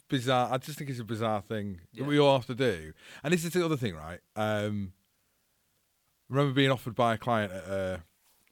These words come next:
Speaker 1: at an event, uh, a, a beer. "Do you want a bottle of beer?"
Speaker 2: Hmm.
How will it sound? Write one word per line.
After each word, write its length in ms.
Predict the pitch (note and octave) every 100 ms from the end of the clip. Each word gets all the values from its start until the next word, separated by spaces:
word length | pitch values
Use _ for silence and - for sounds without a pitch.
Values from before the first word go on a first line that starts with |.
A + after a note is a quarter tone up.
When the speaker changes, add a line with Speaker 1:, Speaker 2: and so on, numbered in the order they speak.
| _ - - G#2+
Speaker 1:
at 120 | G2
an 60 |
event, 380 | G2+ G2+ F#2+ D#2+ - - _ _ _ _ -
uh, 300 | F#2+ F#2 F#2+ _ _
a, 40 | G#2
a 40 |
beer. 420 | - A2+ E2 D#2 - _ _ _ _ _
"Do 100 | C3+
you 20 |
want 100 | G#2+
a 40 | A#2+
bottle 160 | G2+
of 60 | F#2
beer?" 200 | F2+ D#2+ B1+ -
Speaker 2:
Hmm. 100 | -